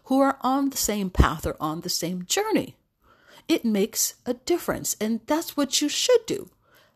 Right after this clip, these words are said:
That's who you should be around. So it would probably be very natural that you no longer feel connected to the people that clearly would be counterproductive. They would be the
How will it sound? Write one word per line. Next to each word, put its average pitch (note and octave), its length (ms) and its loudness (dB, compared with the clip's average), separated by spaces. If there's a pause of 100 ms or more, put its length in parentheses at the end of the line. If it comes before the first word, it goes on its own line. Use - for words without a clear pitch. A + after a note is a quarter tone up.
(120)
That's D4+ 200 -2
who D#4 120 2
you D4 180 0
should G4+ 420 -2
be D#3 120 -4
around. - 360 -16 (420)
So C#4 240 -2
it D4 180 -4
would C4+ 160 -4
probably D#4+ 400 -2
be C4+ 200 0
very E4 380 2
natural D#4 640 -2 (260)
that B3 220 0
you B3+ 100 2
no B3 220 4
longer A#3 420 0
feel A#3 240 -2
connected A#3 640 -6
to G#3+ 140 -4
the F#3+ 80 -8
people G#3 600 -2 (240)
that G3 200 2
clearly A3+ 920 2 (260)
would F3+ 280 0
be F#3+ 540 0 (520)
counterproductive. G3+ 1040 -2
They F3 120 4
would F3+ 220 -2
be F3+ 220 0
the F3 200 -6